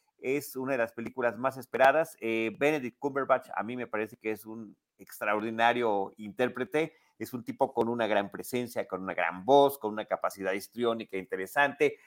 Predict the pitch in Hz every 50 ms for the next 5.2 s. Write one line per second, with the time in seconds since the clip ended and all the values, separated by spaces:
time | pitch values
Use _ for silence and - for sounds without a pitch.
0 | _ _ _ 135 127 - - 131 135 147 147 127 131 117 110 - - 139 139 139
1 | 127 127 - _ _ _ _ _ _ _ - 120 120 117 - _ - 123 127 131
2 | 127 - - 175 190 202 202 170 147 - - - 135 127 - 131 120 104 113 107
3 | - 127 117 117 135 143 156 165 175 190 151 123 135 131 127 - 147 143 139 -
4 | - 120 117 107 - - 120 120 131 135 135 123 120 127 135 131 113 107 107 117
5 | 127 139 131 -